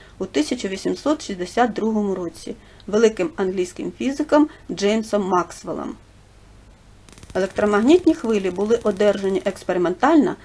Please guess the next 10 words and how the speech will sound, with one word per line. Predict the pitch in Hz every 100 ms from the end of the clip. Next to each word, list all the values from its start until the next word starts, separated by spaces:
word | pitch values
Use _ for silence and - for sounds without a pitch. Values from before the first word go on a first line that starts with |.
| - -
у | 214
тисяча | - 339 262 240
вісімсот | 226 196 208 294 302
вісімдесят | 247 247 240 247 247 -
сьомому | 233 190 170 160
році | 170 220 - 339 349 - - 202
німецьким | 196 233 330 - 285
науковцем | 208 185 - 277 277 254 233
Генріхом | 190 233 233 233 214 208
Герцем. | 190 170 - - 147